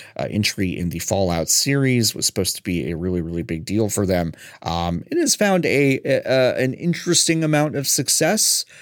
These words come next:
You see little pockets of people doing interesting things in that game, but, you know, its concurrent player levels are never really setting the world on fire.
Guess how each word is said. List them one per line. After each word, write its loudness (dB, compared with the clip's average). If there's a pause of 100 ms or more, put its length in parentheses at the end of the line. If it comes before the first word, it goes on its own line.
(280)
You 0
see 2
little 4
pockets 0
of -2
people 0
doing 2
interesting -2
things 2
in 2
that -2
game, 0
but, -2
you -6
know, -4
its -4
concurrent -2 (340)
player 4
levels 2
are 0
never 0
really 0
setting 0
the -2
world 2
on -4
fire. 0